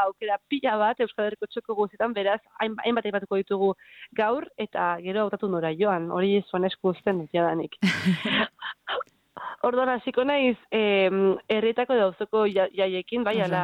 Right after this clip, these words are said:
Speaker 2: ongi.
Speaker 1: esan genuen, eta Gipuzkoan hasiko gara.
Speaker 2: Begira.
Speaker 1: Orduan, em, bai, Lazkaon,
Speaker 2: Mhm.
Speaker 1: zortzigarren gazte festak antolatuko dituzte Loratzeko Erein izenpean, eta, eh, horrek izango dira hor, asteburu honetan, hau da, urriaren hogeita lautik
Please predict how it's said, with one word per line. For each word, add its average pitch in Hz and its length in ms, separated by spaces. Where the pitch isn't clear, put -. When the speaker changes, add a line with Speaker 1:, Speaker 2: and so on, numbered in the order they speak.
Speaker 2:
ongi. 240 100
Speaker 1:
esan 175 180
genuen, 196 300
eta 247 340
Gipuzkoan 226 600
hasiko 196 320
gara. 185 260
Speaker 2:
Begira. 180 160
Speaker 1:
Orduan, 233 400
em, 202 720
bai, 202 320
Lazkaon, 247 800
Speaker 2:
Mhm. 196 220
Speaker 1:
zortzigarren 277 760
gazte 226 300
festak 269 320
antolatuko 226 580
dituzte 254 600
Loratzeko 220 580
Erein 240 220
izenpean, 175 640
eta, 185 320
eh, - 140
horrek 202 240
izango 220 160
dira 233 160
hor, 202 100
asteburu 220 420
honetan, 185 340
hau 180 80
da, 165 120
urriaren 196 240
hogeita 208 240
lautik 208 480